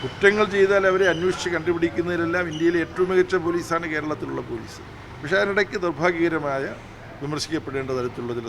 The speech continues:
സംഭവങ്ങൾ വന്നതായിട്ടുള്ള ചില റിപ്പോർട്ടുകൾ വരുന്നുണ്ട്. അതിൻ്റെ വിശദാംശങ്ങളിലേക്ക് ഞാൻ പോകേണ്ട കാര്യമില്ല. ഇടതുപക്ഷ ജനാധിപത്യ മുന്നണിയുടെ, ഏഹ്, ഏഹ്, പിന്നെ ജനമൈത്രി പോലീസ് എന്നുള്ള കാഴ്ചപ്പാട്,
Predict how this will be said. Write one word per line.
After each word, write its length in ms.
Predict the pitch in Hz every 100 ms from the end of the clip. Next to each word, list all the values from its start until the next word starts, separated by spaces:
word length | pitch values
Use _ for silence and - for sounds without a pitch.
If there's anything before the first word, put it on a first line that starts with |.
| 107
സംഭവങ്ങൾ 380 | 113 117 117 110
വന്നതായിട്ടുള്ള 500 | 110 107 110 110 113 107
ചില 100 | 98 98
റിപ്പോർട്ടുകൾ 420 | - 120 120 107 95
വരുന്നുണ്ട്. 360 | 90 90 101 - - - -
അതിൻ്റെ 200 | 160 190 185
വിശദാംശങ്ങളിലേക്ക് 720 | - 208 202 196 190 175 156 147
ഞാൻ 80 | 139
പോകേണ്ട 200 | 135 127 120
കാര്യമില്ല. 380 | 110 104 92 165 - - - - 123
ഇടതുപക്ഷ 360 | 139 180 190 -
ജനാധിപത്യ 560 | 170 165 151 160 - 139
മുന്നണിയുടെ, 440 | 139 127 117 131 180 - - - - 120
ഏഹ്, 240 | 113 110 - - - - 131 120
ഏഹ്, 140 | 123 - - - - -
പിന്നെ 340 | 123 107 107 104 104 - - - - - - - 120
ജനമൈത്രി 560 | 147 165 165 165 185 175 165
പോലീസ് 340 | 131 104 - - - -
എന്നുള്ള 200 | 127 123
കാഴ്ചപ്പാട്, 480 | 113 107 - - 87